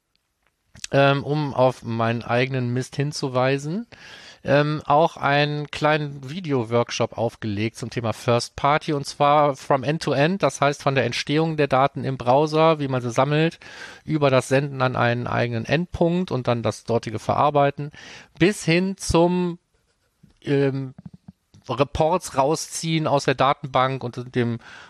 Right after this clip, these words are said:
rudimentären Nutzen dieser selbst gesammelten und im First-Party-Kontext, äh, ähm, erhaltenen Daten, die also sonst mit niemandem geteilt werden und, äh, schnicki, schnacki, schnuck.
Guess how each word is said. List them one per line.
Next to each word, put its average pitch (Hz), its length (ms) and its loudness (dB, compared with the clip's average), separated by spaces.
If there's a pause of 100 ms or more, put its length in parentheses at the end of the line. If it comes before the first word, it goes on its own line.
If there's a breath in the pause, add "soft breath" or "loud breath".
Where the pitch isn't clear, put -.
(100)
rudimentären 131 760 0
Nutzen 131 440 0
dieser 120 320 2
selbst - 400 2
gesammelten 117 680 0
und 107 200 -6
im 107 100 -6
First-Party-Kontext, - 1300 -4
äh, 107 280 -6 (540 loud breath)
ähm, 101 580 -4
erhaltenen 113 640 2
Daten, 117 540 0
die 104 160 -6
also 110 200 -4
sonst 107 300 -8
mit - 140 -12
niemandem 117 260 -2
geteilt 127 420 -2
werden 117 380 0
und, 104 240 -6 (220)
äh, 107 340 -8
schnicki, - 300 -8
schnacki, - 280 -4
schnuck. - 300 -2